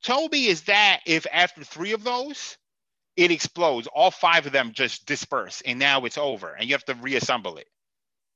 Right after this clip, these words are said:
So when he comes off the screen, one, two, three dribbles, finishes, perfect.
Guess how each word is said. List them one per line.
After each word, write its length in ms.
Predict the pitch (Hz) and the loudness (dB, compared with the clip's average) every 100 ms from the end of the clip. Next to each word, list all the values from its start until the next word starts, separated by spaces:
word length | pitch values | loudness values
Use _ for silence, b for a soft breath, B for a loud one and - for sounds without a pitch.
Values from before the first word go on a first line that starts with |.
| _ _ _ _ _ _ _ _ | _ _ _ _ _ _ _ _
So 240 | - 247 233 | -2 0 2
when 160 | 202 | 0
he 80 | 233 | 0
comes 260 | 247 285 247 | 0 0 0
off 160 | 254 | 0
the 80 | 247 | -2
screen, 540 | - 254 262 262 254 180 | -8 -4 -2 -2 -4 -4
one, 220 | 226 233 | -4 -2
two, 220 | - 240 | -6 -8
three 180 | 208 240 | -6 -4
dribbles, 280 | 220 254 226 | -2 -2 -2
finishes, 440 | 262 269 247 254 | -2 0 0 -4
perfect. 580 | - 123 95 - 101 _ | -6 -6 -4 -6 -10 _